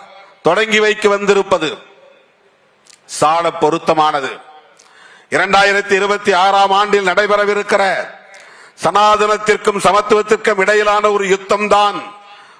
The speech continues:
வருகிற ஏப்ரல், மே மாதம் நாம் சந்திக்க போகிற யுத்தம். இது வழக்கமான தேர்தல் இல்லை, சராசரியான தேர்தல் இல்லை. தமிழ்நாட்டை ஆக்கிரமிக்க துடிக்கிற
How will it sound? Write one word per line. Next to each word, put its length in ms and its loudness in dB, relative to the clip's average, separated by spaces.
வருகிற 320 0
ஏப்ரல், 380 -2
மே 100 2
மாதம் 320 0
நாம் 240 -2
சந்திக்க 380 -2
போகிற 320 0
யுத்தம். 360 -2
இது 120 0
வழக்கமான 540 0
தேர்தல் 380 0
இல்லை, 240 -2
சராசரியான 840 2
தேர்தல் 420 0
இல்லை. 200 -2
தமிழ்நாட்டை 600 2
ஆக்கிரமிக்க 500 -2
துடிக்கிற 340 0